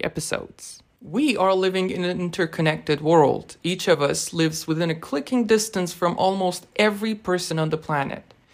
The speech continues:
including, but not limited to, Taylor Swift, Angela Merkel, our truck driver uncle,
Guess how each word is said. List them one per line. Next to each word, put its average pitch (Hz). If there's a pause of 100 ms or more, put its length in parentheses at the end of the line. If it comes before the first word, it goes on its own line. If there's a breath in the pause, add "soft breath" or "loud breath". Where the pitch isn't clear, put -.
(300 soft breath)
including, 202
but 160
not 156
limited 160
to, 143
Taylor 135
Swift, -
Angela 143
Merkel, 233 (340 loud breath)
our 165
truck 156
driver 143
uncle, 175